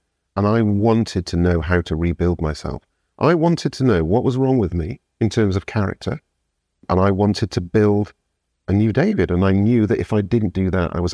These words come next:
absolutely a dead man. But the thing is, I, w-, I wanted to live. I did know that. I did want to live, and I did want to be a better human being.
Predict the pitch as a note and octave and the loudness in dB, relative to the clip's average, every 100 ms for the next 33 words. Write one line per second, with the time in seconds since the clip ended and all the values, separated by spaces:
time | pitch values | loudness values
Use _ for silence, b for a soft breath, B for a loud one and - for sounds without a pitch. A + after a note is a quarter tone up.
0 | - A#2 - G2+ F#2+ E2+ E2 D2 - A1 | -2 -4 -2 0 0 0 0 -2 -2 -8
1 | - _ _ _ _ _ _ _ - F#2+ | -10 _ _ _ _ _ _ _ -4 -4
2 | - B2+ A#2+ G2 F2 F2+ - F2+ F2+ F#2 | -2 0 2 0 0 0 0 0 2 0
3 | F#2 - D#2 C2+ E2 - _ _ _ _ | 0 -6 -6 -6 -8 -18 _ _ _ _
4 | - G2 F3 A#2+ A2+ E2 C#2 - _ _ | -4 0 2 2 2 0 -4 -8 _ _
5 | - G2 G#2 A2 G2 F#2+ - E2+ E2 D2 | -2 0 2 2 2 0 0 0 0 -2
6 | - E2+ D#2+ F#2+ E2+ F2 D#2+ - D#2+ D#2 | 0 0 0 0 2 0 0 -2 -2 0
7 | D#2+ D#2 D#2+ D#2 D2 C#2+ C#2 | -2 -2 -2 -2 -4 -6 -8